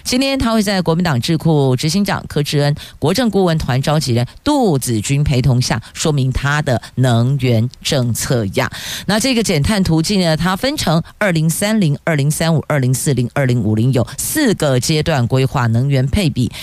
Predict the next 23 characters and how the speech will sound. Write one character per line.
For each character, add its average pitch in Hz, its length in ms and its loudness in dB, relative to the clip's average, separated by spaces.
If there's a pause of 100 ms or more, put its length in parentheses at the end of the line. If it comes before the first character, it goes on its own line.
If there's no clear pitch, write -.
(160)
由 214 180 0
于 208 260 2
核 196 340 -2
能 220 180 2
已 160 40 2
经 170 160 2
列 180 160 2
入 160 260 2
干 160 440 0
净 139 480 2
能 135 260 4
源， 151 300 0 (220)
那 226 100 0
绿 311 380 2
能 170 320 2
跟 185 340 -2
核 180 380 0
能 175 240 -2
占 233 280 -2
比 107 200 -4
会 135 240 0
增 135 200 0
加， 135 300 0